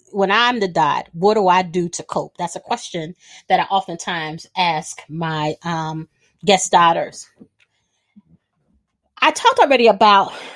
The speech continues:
finding a place of safety, whether that be in an affinity group or something else. Now, for me,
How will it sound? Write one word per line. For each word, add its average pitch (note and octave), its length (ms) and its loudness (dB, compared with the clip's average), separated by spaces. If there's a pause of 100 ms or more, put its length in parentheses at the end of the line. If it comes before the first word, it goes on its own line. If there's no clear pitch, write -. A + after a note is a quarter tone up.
(140)
finding C4+ 800 0
a G#3 60 -2
place - 440 -4
of E3+ 120 -16
safety, E3 760 -12 (380)
whether G#3 220 2
that G#3 260 -2
be G#3 300 -2
in F3+ 120 -2
an D#3+ 120 -4
affinity C4 520 -2
group B3+ 480 -2 (480)
or G#3+ 380 6
something F#3 480 -6
else. - 380 -4
Now, G#3+ 240 0
for A#3 160 -4
me, C4+ 460 -4